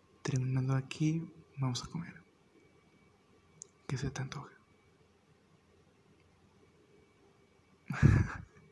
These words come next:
Qué rápido cambia su humor cuando habla de comida.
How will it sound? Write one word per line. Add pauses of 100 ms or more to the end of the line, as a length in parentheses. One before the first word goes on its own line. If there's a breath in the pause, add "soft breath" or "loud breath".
(960 loud breath)
Qué
rápido
cambia
su
humor
cuando
habla
de
comida.